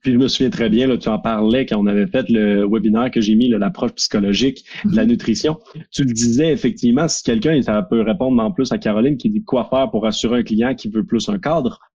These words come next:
Speaker 2: Ouais.
Speaker 1: Mais effectivement, tu, tu disais dans, dans ce webinaire-là, je m'en souviens, tu peux commencer avec un cadre plus précis, puis c'est un travail sur le long terme d'amener
Speaker 2: Ouais.
Speaker 1: la personne vers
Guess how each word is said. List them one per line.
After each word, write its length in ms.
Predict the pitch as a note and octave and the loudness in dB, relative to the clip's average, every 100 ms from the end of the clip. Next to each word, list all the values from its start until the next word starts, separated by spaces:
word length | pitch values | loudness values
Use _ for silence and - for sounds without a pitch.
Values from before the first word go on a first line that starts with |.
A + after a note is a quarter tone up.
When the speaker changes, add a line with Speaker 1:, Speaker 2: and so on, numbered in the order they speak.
| _ - - | _ -10 -2
Speaker 2:
Ouais. 60 | |
Speaker 1:
Mais 200 | C4 D4+ | 0 0
effectivement, 480 | B3 C3 A2 - D#3 | 0 0 -2 0 0
tu, 260 | - C#3+ - | -2 -6 -6
tu 160 | - B2 | -6 -6
disais 500 | A2+ A2+ C3 D#3 C3 | -4 -2 0 2 0
dans, 340 | A#2 A2+ A2+ | 0 0 0
dans 140 | A2 G#2+ | 0 0
ce 100 | A#2 | 0
webinaire-là, 440 | G#2 G#2 G#2+ C3+ | 2 2 2 2
je 60 | A2 | 0
m'en 120 | G2 | 0
souviens, 420 | - G#2+ B2 E3+ | -2 0 2 0
tu 440 | E3+ F#3 - - - | -2 -12 -18 -16 -4
peux 100 | E3+ | -4
commencer 800 | - C#3+ C3+ B2+ A#2+ - - F3+ | -2 -2 0 2 0 0 0 0
avec 260 | B2+ G#2+ - | 0 0 0
un 100 | G#2 | -2
cadre 280 | F2+ A#2+ G#2 | 0 -2 -2
plus 140 | A#2+ | -2
précis, 640 | F#2 G2+ G2+ - E3+ A3 A3 | -2 -2 -2 -2 2 2 0
puis 120 | A#2 | -4
c'est 140 | - | -2
un 80 | A2 | -2
travail 440 | G#2+ A2+ G#2 D3+ D#3 | -2 -4 -2 0 -2
sur 160 | A2+ | 0
le 120 | G#2 | 2
long 360 | A2 A2 G#2+ G2+ - | 2 2 0 -2 -2
terme 340 | G#3+ F#3+ B2+ | 0 2 2
d'amener 360 | G#2+ G#2 G#3 A#2 | 2 2 2 2
Speaker 2:
Ouais. 40 | |
Speaker 1:
la 140 | G#2+ F2+ | 0 -2
personne 520 | G#2+ - D3+ D#3 B2+ | -4 -2 0 0 0
vers 300 | A#2+ B2 C#3 | 0 0 -2